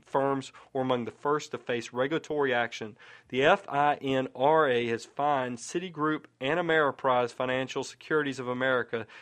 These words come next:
saying the firms inadequately supervised brokers who urged employees to retire early with promises of unrealistic investment gains." So, you know, it, it goes,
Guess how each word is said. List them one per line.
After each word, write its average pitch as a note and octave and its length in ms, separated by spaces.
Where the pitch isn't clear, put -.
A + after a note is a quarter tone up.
saying C#3+ 300
the B2 80
firms D#3+ 560
inadequately F3 600
supervised C3+ 600
brokers C3+ 540
who B2 140
urged B2 280
employees B2 380
to B2 80
retire A#2+ 480
early D#3 400
with B2 180
promises D3+ 640
of A2+ 120
unrealistic C#3 960
investment A#2 500
gains." A2 360
So, A#2 240
you A3 60
know, F3+ 200
it, C#3 240
it D3+ 140
goes, G3+ 420